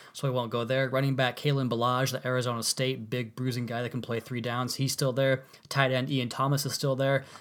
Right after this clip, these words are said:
but I'm gonna go ahead and get a linebacker, Fred Warner out of Brigham Young University. He's a guy that showed a great fluidity in the Senior Bowl, was all over the place, uses his hands aggressively. He can reroute at the line of scrimmage, can cover a little bit.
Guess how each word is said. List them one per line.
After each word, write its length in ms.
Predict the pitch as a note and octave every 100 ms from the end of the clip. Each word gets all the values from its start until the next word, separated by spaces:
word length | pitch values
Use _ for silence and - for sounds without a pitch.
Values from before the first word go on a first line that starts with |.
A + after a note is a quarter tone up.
| -
but 80 | C3
I'm 80 | C#3+
gonna 80 |
go 100 | D3+
ahead 160 | D3 D3
and 100 | C#3
get 100 | B2
a 40 |
linebacker, 840 | A2+ B2 C3+ D3 C#3+ C#3+ C#3+ D3+ D3 - -
Fred 400 | - D#3 D#3 C#3
Warner 340 | C#3 D3 D3+
out 220 | C3+ C3
of 180 | A#2+ -
Brigham 300 | D#3 D3 C3
Young 240 | B2+ C3+ C3+
University. 580 | B2 A2+ C3 C3 C3+
He's 160 | A#2 B2+
a 60 | A#2+
guy 160 | A#2+
that 140 | A#2+ A#2+
showed 260 | C3 A#2
a 40 | A2
great 360 | - C#3+ D3
fluidity 580 | - C#3 C#3 B2+ C3 B2+ - -
in 80 | A#2
the 80 | A2+
Senior 360 | - C#3 C3 A#2+
Bowl, 280 | C3 B2+
was 140 | A2+ A2+
all 220 | C3+ C3
over 120 | B2
the 100 | B2+
place, 320 | - B2+ B2+
uses 160 | C#3 B2+
his 140 | A2+ A2
hands 280 | C3 C3+
aggressively. 460 | C3+ A#2 B2 C3+ B2+
He 60 | B2+
can 180 | - G#2
reroute 420 | B2+ C#3 C3+ C#3+
at 80 | B2
the 80 | B2
line 140 | A#2+
of 60 | A2+
scrimmage, 360 | C3 B2+ B2
can 140 | A#2+ A2
cover 260 | C3+ C3
a 60 | C3
little 180 | C3 A#2+
bit. 300 | C3 C3+